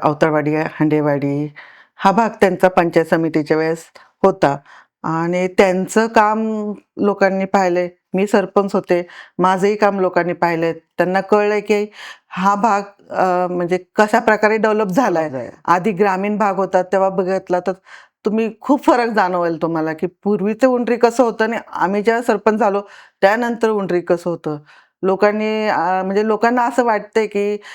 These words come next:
Speaker 1: ह्या नगरसेवक झाल्यानंतर आमची अजून प्रगती होईल आणि सगळ्या ज्या सुविधा आहेत त्या आमच्यापर्यंत पोहोचतील.
Speaker 2: म्हणजे लोकांचे पाणी प्रश्न, ड्रेनेज लाईन
Speaker 1: पाणी
Speaker 2: आणि
Speaker 1: प्रश्न, ड्रेनेज
Speaker 2: हा
Speaker 1: लाईन.
Speaker 2: प्रश्न या सगळ्या गोष्टी, अ, तुमच्या माध्यमातून सुटू शकतात,
Speaker 1: हो,
Speaker 2: असा एक
Speaker 1: नक्की,
Speaker 2: विश्वास, अ,
Speaker 1: नक्की.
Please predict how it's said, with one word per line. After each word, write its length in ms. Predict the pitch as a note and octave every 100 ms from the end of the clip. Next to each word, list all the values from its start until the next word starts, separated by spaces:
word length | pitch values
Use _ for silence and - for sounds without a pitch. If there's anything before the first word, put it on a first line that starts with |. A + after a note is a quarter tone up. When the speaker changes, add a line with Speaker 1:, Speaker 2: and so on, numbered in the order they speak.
| - -
Speaker 1:
ह्या 280 | E3 G#3+ A#3+
नगरसेवक 680 | C4 A3 A3+ A3 A#3 G#3+
झाल्यानंतर 720 | G#3+ A3+ A3+ F#3+ D#3+ F3+ F#3 G3+
आमची 540 | E3 G3 - A#3+ A#3+ -
अजून 320 | G3+ G#3 C#4+
प्रगती 420 | C4+ A#3+ A3+ A3+
होईल 180 | B3 G#3+ - - _
आणि 200 | G3 A3+
सगळ्या 260 | C4 A#3+ B3+
ज्या 140 | C4+
सुविधा 400 | C#4+ A#3 A#3 B3
आहेत 240 | A#3 A3+ F#3
त्या 100 | G3+
आमच्यापर्यंत 420 | G3+ G#3 G#3 G#3
पोहोचतील. 540 | G3+ A3 A3+ F3+ - D3 D3 _ _ _ _ _ _ _
Speaker 2:
म्हणजे 220 | A3 E3+
लोकांचे 380 | D3+ D#3 E3+ E3+
पाणी 240 | E3 E3
प्रश्न, 280 | D#3+ E3+ E3
ड्रेनेज 360 | D#3+ D3+ D#3 D#3+
लाईन 200 | D3+ D#3+
Speaker 1:
पाणी 240 | F#3 D#3+
Speaker 2:
आणि 100 | D#3+
Speaker 1:
प्रश्न, 460 | E3 D#3+ G3+ E3 D#3
ड्रेनेज 320 | E3 D#3+ D#3+
Speaker 2:
हा 80 | D#3+
Speaker 1:
लाईन. 140 | D#3+
Speaker 2:
प्रश्न 300 | D#3 E3+ D#3+
या 220 | D#3 D3+
सगळ्या 260 | D#3+ C#3 C#3+
गोष्टी, 400 | D3+ D3+ E3 D#3+
अ, 240 | - A2+ A#2+
तुमच्या 240 | C#3+ C3+ C#3+
माध्यमातून 320 | C#3 C#3 D3
सुटू 180 | F#3 D#3+
शकतात, 240 | C3 G#2
Speaker 1:
हो, 60 | G#2+
Speaker 2:
असा 140 | -
एक 80 | D#3+
Speaker 1:
नक्की, 300 | A3 C4+ C#3+
Speaker 2:
विश्वास, 440 | C3+ C#3+ C#3 - -
अ, 40 |
Speaker 1:
नक्की. 240 | - A#2+